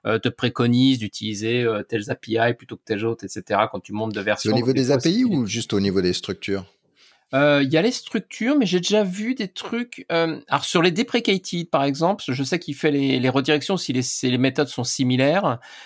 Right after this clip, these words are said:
Speaker 1: Euh, il te dit, euh, « Tiens, euh, ça c'est déprécié, tu peux aller là. » Après, te préconiser des nouveaux, je sais pas trop. S'il y a des nouvelles A P I, là, comme le file name,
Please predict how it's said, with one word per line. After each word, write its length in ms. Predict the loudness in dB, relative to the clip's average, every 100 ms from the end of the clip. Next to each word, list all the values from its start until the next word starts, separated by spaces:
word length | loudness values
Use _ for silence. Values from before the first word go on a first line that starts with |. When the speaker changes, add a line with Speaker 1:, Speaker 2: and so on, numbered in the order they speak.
| -4
Speaker 1:
Euh, 220 | 2 4 2
il 80 |
te 100 | 0
dit, 320 | -2 -2 0 2
euh, « 460 | 4 2 2 0
Tiens, 360 | -2 0 2 4 2
euh, 60 | 0
ça 180 | -2
c'est 120 | -2 -2
déprécié, 460 | -4 -4 -2 -4
tu 140 | -4 -4
peux 80 |
aller 160 | -2 2
là. » 240 | 2 2 -2 -12 -16 -4
Après, 320 | -2 2 2 2
te 100 | -2
préconiser 600 | -2 -2 2 0 0 2
des 100 | 2
nouveaux, 420 | 2 2 2 0
je 80 | 0
sais 200 | -2 0
pas 200 | 0 0
trop. 340 | -4 -6 -6
S'il 180 | -4 -4
y 20 |
a 20 |
des 100 | -2
nouvelles 380 | 0 2 2 2
A 60 | 0
P 200 | 2 2
I, 60 |
là, 80 | 2
comme 160 | 0 0
le 80 |
file 300 | 0 0 2
name, 420 | 2 2 0 -4